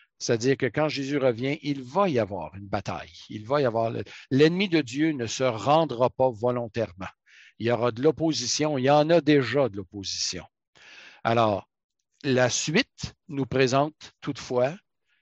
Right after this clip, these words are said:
une victoire totale, univoque et sans égale, versets dix-sept à vingt et un.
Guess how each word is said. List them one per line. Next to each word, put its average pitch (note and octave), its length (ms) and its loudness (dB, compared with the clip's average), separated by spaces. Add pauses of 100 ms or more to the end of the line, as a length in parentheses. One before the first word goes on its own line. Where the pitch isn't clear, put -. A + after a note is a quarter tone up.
(100)
une C3 180 -6
victoire A#2+ 640 2 (200)
totale, E3+ 640 0 (800)
univoque D#3 680 0 (680)
et A2+ 140 -2
sans C#3 480 2
égale, F#2+ 500 -2
versets A#2 360 -2
dix-sept G#2+ 500 -6 (580)
à A#2 120 0
vingt A2 280 -4
et G2+ 140 0
un. E2+ 140 -12